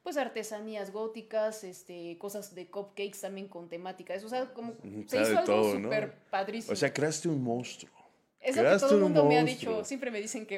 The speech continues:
Speaker 1: es un
Speaker 2: Creaste un
Speaker 1: monstruo.
Speaker 2: monstruo, porque sí, antes yo, yo cuando estaba más chavo, en esa época, sí llegué a escuchar eso de picnic gótico,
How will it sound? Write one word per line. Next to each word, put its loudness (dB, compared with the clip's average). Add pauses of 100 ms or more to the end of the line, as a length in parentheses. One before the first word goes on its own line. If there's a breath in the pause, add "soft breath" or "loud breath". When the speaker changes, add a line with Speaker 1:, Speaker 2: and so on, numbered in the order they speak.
(120)
Speaker 1:
es -10
un -4
Speaker 2:
Creaste 0
un 2
Speaker 1:
monstruo. 2
Speaker 2:
monstruo, 2
porque -4
sí, -4
antes -6
yo, 0
yo -6
cuando -2
estaba -4
más -8
chavo, -6
en -8
esa -6
época, -8 (400 loud breath)
sí -6
llegué -2
a 0
escuchar -6
eso -8
de -16
picnic -8
gótico, -10